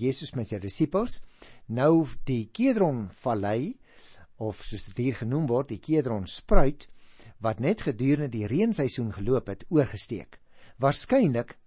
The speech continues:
net suid van die tempelgebied. Nou, baie van julle was al daar, julle kan die prentjie baie mooi teken. Aan die een kant is die Olyfberg, en dan aan die voet daarvan is die, eh, Kedronspruit,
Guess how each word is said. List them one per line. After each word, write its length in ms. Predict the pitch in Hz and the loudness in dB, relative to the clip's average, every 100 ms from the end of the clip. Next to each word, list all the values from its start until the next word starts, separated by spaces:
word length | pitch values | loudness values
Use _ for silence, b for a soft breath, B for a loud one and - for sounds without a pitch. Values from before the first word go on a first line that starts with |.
| - | -10
net 320 | 104 151 202 | 0 2 2
suid 500 | - - 127 98 - - - - | 0 2 2 0 -12 -20 -20 -4
van 160 | 143 127 | -2 -2
die 80 | 113 | 0
tempelgebied. 720 | 135 117 101 - - - - _ b b b b b | -2 -2 -6 -6 -8 -10 -18 _ b b b b b
Nou, 140 | 120 117 | -4 2
baie 260 | 131 190 | 2 2
van 120 | 165 | 2
julle 160 | 139 127 | -2 0
was 200 | 113 - | -2 -2
al 100 | 110 | -4
daar, 320 | 98 95 165 | -4 -2 -2
julle 200 | 233 113 | -2 -2
kan 160 | - 101 | -4 -6
die 200 | 92 87 _ | -8 -12 _
prentjie 320 | 147 143 123 | 6 6 6
baie 260 | 98 123 143 | 0 -2 -2
mooi 200 | 113 101 | -4 -4
teken. 400 | 156 156 127 165 | 0 0 -2 -8
Aan 160 | - 98 | -8 -8
die 160 | 139 | -2
een 120 | 151 156 | -2 0
kant 300 | 160 196 - B B B B B - | -2 -2 -8 B B B B B -6
is 240 | 113 98 117 | -6 -6 -6
die 140 | 110 | -6
Olyfberg, 840 | 110 107 151 165 143 180 240 - - b b b - | -6 0 2 2 2 2 0 -12 -20 b b b -12
en 120 | 98 | -6
dan 200 | 107 110 | -2 -2
aan 80 | 101 | -4
die 120 | 95 | -4
voet 180 | 190 170 | -2 2
daarvan 580 | 139 135 - 160 175 175 | 2 2 -4 -6 -6 -10
is 220 | 98 - | -14 -16
die, 340 | - 95 90 82 | -14 -14 -14 -16
eh, 200 | 90 87 85 | -16 -16 -6
Kedronspruit, 1040 | 165 165 127 104 95 - - 160 254 - | 0 0 0 -6 -8 -6 0 2 2 -4